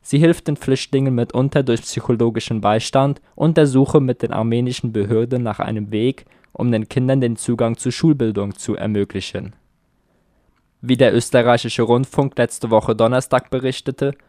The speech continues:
wolle sich Armenien mit Aserbaidschan in Form der beiden Regierungsführer treffen,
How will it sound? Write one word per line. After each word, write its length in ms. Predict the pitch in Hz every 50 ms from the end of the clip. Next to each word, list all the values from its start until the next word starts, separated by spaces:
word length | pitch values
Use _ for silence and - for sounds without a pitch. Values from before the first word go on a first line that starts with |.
| _ _ _
wolle 240 | 123 131 143 156 156
sich 240 | 156 147 135 - -
Armenien 560 | 117 117 117 117 120 123 131 139 143 139 135
mit 240 | 120 113 - - -
Aserbaidschan 800 | 117 104 110 113 117 120 127 127 131 - - - 135 135 135
in 200 | - - - 113
Form 420 | 107 - - 127 123 127 139 143 135
der 120 | 123 117
beiden 320 | 110 110 110 113 113 117 120
Regierungsführer 880 | 113 123 120 127 143 147 143 131 113 - - - - 113 104 98 101 -
treffen, 440 | - 110 104 107 - - 76 -